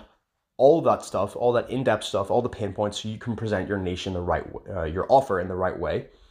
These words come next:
Get inside the head of your niche. Two, get on the phone with your competitors, pose as someone in your niche, and then, you know, obviously act as if you're interested, say all the right things based on the calls that you just had,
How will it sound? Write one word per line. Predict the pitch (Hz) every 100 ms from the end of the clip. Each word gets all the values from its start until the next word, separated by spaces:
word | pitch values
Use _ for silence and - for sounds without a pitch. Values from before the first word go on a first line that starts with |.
| - - - - - _ -
Get | 117 110
inside | 107 107
the | 95
head | 101
of | 98
your | 110
niche. | 85 101 - - _ _ _ _ -
Two, | - 190 143 143 - _ _ _ _ _ _ _ _ 117
get | 131
on | 147
the | 147
phone | 151 135
with | 135
your | 127
competitors, | 127 110 104 104 110 110 - _ _ - -
pose | - 143 147 123 110 107
as | 117 110
someone | - 113 110
in | 107
your | 110
niche, | 107 92 107 - - - - - -
and | 107
then, | 98 113 110 104 - _ _ _ - - -
you |
know, | 107 -
obviously | 131 127 120
act | 107 -
as | 110
if | 113
you're | 117 117
interested, | 98 98 110 - 110 104 98 76
say | - 131
all | 127
the | 123
right | 110 107 107
things | 104 104
based | 101 113 120 -
on | 113
the | 101
calls | - 107 107
that | - 82
you | 90
just | 95 107 123
had, | - 92 82